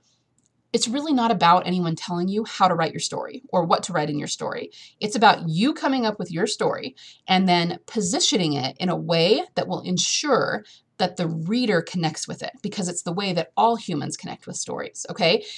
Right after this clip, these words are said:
If you don't do that, it doesn't matter how great your story is or how great your characters are, you're not gonna see the type of sales that you want to see. So you have to master your story.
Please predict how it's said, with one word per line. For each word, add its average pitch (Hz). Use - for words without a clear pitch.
If 302
you 339
don't 269
do 208
that, -
it 190
doesn't 254
matter 254
how 240
great 214
your 254
story 202
is 190
or 170
how 170
great 165
your 220
characters 262
are, 156
you're 196
not 190
gonna 220
see 185
the 175
type 170
of 170
sales 160
that -
you 160
want 160
to -
see. -
So -
you 214
have 254
to 233
master 202
your 175
story. -